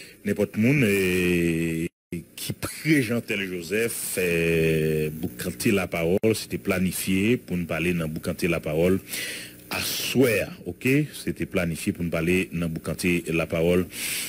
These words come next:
À soir, eh bien, Jean dit là, gagné Jean-Tel Joseph, depuis quelques jours, nous connaît. Et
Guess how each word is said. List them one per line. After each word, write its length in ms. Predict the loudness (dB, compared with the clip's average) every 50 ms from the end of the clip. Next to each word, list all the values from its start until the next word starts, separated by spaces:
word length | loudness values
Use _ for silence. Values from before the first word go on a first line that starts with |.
| -10 -12 -12 -8 -6
À 100 | -4 -2
soir, 480 | 0 2 4 4 4 4 2 2 0 -2 -4 -8 -6 -2
eh 60 | 0
bien, 300 | 2 2 2 2 2 0 -2 -4 -4
Jean 200 | 0 2 2 2
dit 180 | 2 2 2
là, 340 | 2 2 2 2 2 0 0
gagné 720 | -2 0 2 2 4 4 4 4 4 4 2 2 0 -2 -4 -6
Jean-Tel 500 | -4 0 0 0 2 2 2 4 4 4
Joseph, 680 | 4 2 2 2 2 0 0 0 -2 -4 -6 -8 -8 -10 -10 -6
depuis 260 | -6 -6 -4 -4 -6
quelques 260 | -4 -2 -4 -2 -2
jours, 180 | 0 2 2 2
nous 80 | 2
connaît. 440 | 0 -2 -4 -2 -2 -2 -2 -2 -2 -2 -4 -4 -6 -12 -20 _ _ _ _ _ _ -20 _ _ _ _ -20 -20 -20 -18 -18 -16 -14 -14 -14 -14 -10 -4 0
Et 460 | 2 4 4 4 4 4 4 2